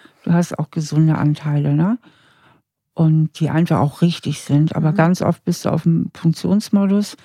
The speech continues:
Speaker 2: Ja.
Speaker 1: Das werden wir hier nicht lösen können. Du
Speaker 2: Ja.
Speaker 1: bräuchtest meines Erachtens dringend eine richtig gute Traumatherapie,
Speaker 2: Ja.
Speaker 1: ne, um auch das langsam abzubauen.
Speaker 2: Mhm.
Speaker 1: Aber wir können hier in dieser Sitzung nochmal so ganz klar kriegen, für dich auch,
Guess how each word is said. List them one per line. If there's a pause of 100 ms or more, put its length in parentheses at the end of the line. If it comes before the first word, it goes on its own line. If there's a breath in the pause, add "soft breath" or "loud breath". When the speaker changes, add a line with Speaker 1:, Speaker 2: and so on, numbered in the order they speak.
(120 loud breath)
Speaker 2:
Ja. (220 loud breath)
Speaker 1:
Das
werden
wir
hier
nicht
lösen
können.
Du (120)
Speaker 2:
Ja.
Speaker 1:
bräuchtest
meines
Erachtens
dringend
eine
richtig
gute
Traumatherapie,
Speaker 2:
Ja. (840 soft breath)
Speaker 1:
ne,
um
auch
das
langsam
abzubauen.
Speaker 2:
Mhm. (260 loud breath)
Speaker 1:
Aber
wir
können
hier
in
dieser
Sitzung
nochmal
so
ganz
klar
kriegen, (220)
für
dich
auch,